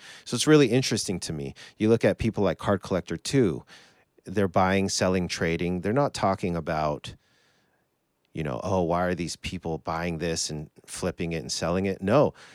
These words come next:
these guys are actually encouraging the people that want to do that to go ahead and do that, because this is what keeps the economy moving and the blood flowing. When you think about people that come in, they sell their cards,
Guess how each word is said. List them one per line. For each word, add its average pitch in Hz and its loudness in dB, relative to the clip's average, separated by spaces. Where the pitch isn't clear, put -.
these 160 2
guys 185 4
are 165 2
actually 123 0
encouraging 110 0
the 104 -2
people 120 -2
that 92 2
want 92 0
to 147 -4
do 143 -2
that 90 -2
to - -8
go 120 2
ahead 143 0
and 131 0
do 131 0
that, 90 -4
because 104 0
this 101 -2
is - -8
what 110 -4
keeps - -8
the 107 0
economy 110 -2
moving 92 0
and 87 -6
the 82 -4
blood 95 0
flowing. 101 0
When 123 4
you 127 6
think 135 2
about 107 6
people 120 2
that 101 4
come 117 2
in, 120 4
they 90 2
sell 120 4
their 135 4
cards, 90 -2